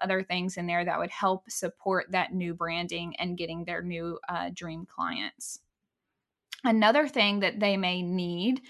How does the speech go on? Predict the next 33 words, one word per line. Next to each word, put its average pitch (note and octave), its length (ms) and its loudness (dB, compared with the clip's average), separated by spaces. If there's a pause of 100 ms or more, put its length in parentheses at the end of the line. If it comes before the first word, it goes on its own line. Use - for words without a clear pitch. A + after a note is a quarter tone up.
(280)
if G3+ 140 2
they're G3 140 2
saying G3+ 360 2
they F#3+ 160 2
want F#3+ 580 2 (100)
a F3+ 540 0
new G3+ 320 4
design F#3 400 0
to G3+ 100 -8
kinda F3+ 240 -4
help F#3 260 0
grow F3+ 180 0
their F3 160 0
business, G#3 640 0 (300)
is G#3 400 4
a G3 260 4
strategic A#3+ 840 0 (120)
website F#3+ 600 2
design. F3+ 580 -4 (300)
And F#3+ 340 6
they F#3 180 2
may G3 560 4
need A3 440 4
that G3 480 4
so G3+ 240 0
that F#3+ 260 2
it G3 60 0
will F#3+ 140 0
help F#3+ 360 0
lead G#3 360 4
their F#3+ 180 2
website F#3 500 0
visitors F#3 580 -2